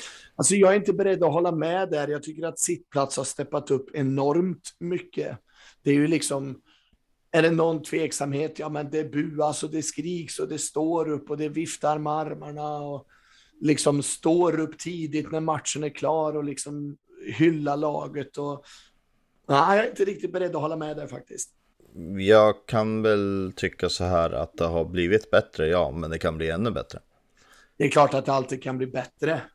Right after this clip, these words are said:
Speaker 1: eh, absolut, men våran sittplats är ju ganska känd för att vara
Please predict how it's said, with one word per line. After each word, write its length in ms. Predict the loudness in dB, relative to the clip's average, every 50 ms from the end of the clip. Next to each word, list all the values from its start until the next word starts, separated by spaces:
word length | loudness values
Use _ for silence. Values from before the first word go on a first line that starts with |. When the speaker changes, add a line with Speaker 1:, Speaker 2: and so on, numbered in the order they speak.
| _ -20
Speaker 1:
eh, 420 | -18 -16 -16 -16 -16 -16 -18 -14
absolut, 720 | -10 -10 -10 -8 -6 -4 -2 2 4 4 4 4 2 0 -6
men 320 | -6 -6 -6 -6 -8 -10 _ _ -20 -20 -20 -20 -20 _
våran 500 | -6 0 2 2 4 2 2 0 -2 -2
sittplats 580 | -2 -2 -2 -4 -6 -6 -6 -6 -6 -6 -6 -6
är 40 | -4
ju 140 | -4 -4
ganska 400 | -4 -6 -6 -8 -8 -10 -10 -8
känd 640 | -6 -4 -2 2 4 4 6 4 4 2 0 -2 -6 -8 -8 -10 -18 -20 -14 -6
för 120 | -4 -2 -2
att 140 | -2 -2 -4
vara 340 | -6 -6 -6 -6 -8 -10